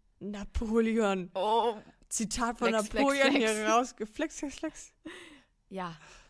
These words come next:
Speaker 2: hundert Prozent ja, oder?
Speaker 1: Ja, okay, aber auf der anderen Seite bist du auch ein bisschen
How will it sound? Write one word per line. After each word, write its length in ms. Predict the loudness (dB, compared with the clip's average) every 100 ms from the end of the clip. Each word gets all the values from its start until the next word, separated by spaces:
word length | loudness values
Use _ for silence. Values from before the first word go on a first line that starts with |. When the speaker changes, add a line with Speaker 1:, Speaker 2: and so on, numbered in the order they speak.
| _ _ -12
Speaker 2:
hundert 380 | -6 -4 -6 -8
Prozent 340 | -12 -12 -14
ja, 220 | -12 -12 -10
oder? 200 | -6 -6 -8 _ _ _ _ _ _ _ _ _ _ _ _ _ -20 -20 _ _ _
Speaker 1:
Ja, 120 | -20 -20
okay, 260 | -16 -6 -4
aber 140 | -2
auf 80 | -4
der 80 | -6
anderen 180 | -4 -4
Seite 180 | -4
bist 160 | -6 -8
du 40 |
auch 60 | -8
ein 140 | -8
bisschen 240 | -8 -10